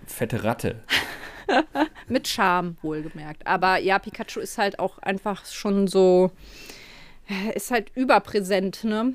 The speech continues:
Speaker 2: Deswegen nehmen den wahrscheinlich dann
Speaker 1: Nein.
Speaker 2: auch nicht mehr so viele. <laughs> Aber ja, guck mal, da sind wir uns ja schon mal einig. Äh, mit dem Team kann man auf jeden Fall, äh, die, äh, Champions besiegen,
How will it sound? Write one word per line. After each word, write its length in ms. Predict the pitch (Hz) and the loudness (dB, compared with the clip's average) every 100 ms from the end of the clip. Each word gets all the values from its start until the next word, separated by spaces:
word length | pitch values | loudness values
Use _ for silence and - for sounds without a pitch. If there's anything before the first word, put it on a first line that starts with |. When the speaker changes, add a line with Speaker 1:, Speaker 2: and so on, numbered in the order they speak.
| 254 | -2
Speaker 2:
Deswegen 460 | 190 - 202 202 196 | -4 0 4 4 4
nehmen 180 | 196 | 4
den 120 | 196 185 | 4 4
wahrscheinlich 340 | 190 190 185 | 2 2 2
dann 140 | - | 2
Speaker 1:
Nein. 80 | - | 2
Speaker 2:
auch 100 | 196 | 2
nicht 200 | 233 - | 2 2
mehr 120 | 302 | -4
so 100 | 285 | -4
viele. 300 | 277 - 233 214 - - - - - | 0 6 6 4 -6 -20 -20 -18 -12
<laughs> 220 | - - - 262 - 220 247 - - - - - - - | -10 -8 -2 -2 0 -4 -6 -10 -18 -20 -20 -20 -20 -2
Aber 320 | 190 202 247 453 - - | 2 4 4 2 -4 -8
ja, 240 | 285 269 - - - - - - - | -2 -2 -2 -14 -20 -20 -20 -20 -6
guck 120 | 240 | -2
mal, 120 | 196 | 0
da 100 | 175 | 0
sind 100 | 196 | 2
wir 80 | 262 | 0
uns 100 | 285 | 0
ja 80 | 262 | -2
schon 180 | - 226 | -4 -2
mal 120 | 190 | 0
einig. 520 | 170 202 285 - - | 0 0 -2 -6 -6
Äh, 120 | 196 214 | -2 0
mit 200 | 226 247 | 0 4
dem 180 | 269 | 4
Team 280 | 269 262 254 | 4 2 0
kann 140 | 247 226 | 2 2
man 140 | 214 | 2
auf 160 | 185 - | 0 2
jeden 220 | 214 220 | 2 0
Fall, 880 | - 190 190 196 196 160 170 185 190 | 2 4 6 6 4 2 2 2 0
äh, 60 | - - - - - - - - - | -4 -18 -16 -16 -18 -20 -20 -20 -8
die, 260 | 190 190 180 | 0 4 4
äh, 420 | - 175 165 165 175 - - - | 2 0 0 -2 -4 -8 -14 -10
Champions 500 | - 190 185 170 165 | -2 0 0 -6 -8
besiegen, 460 | - 147 151 143 | -10 -6 -4 -4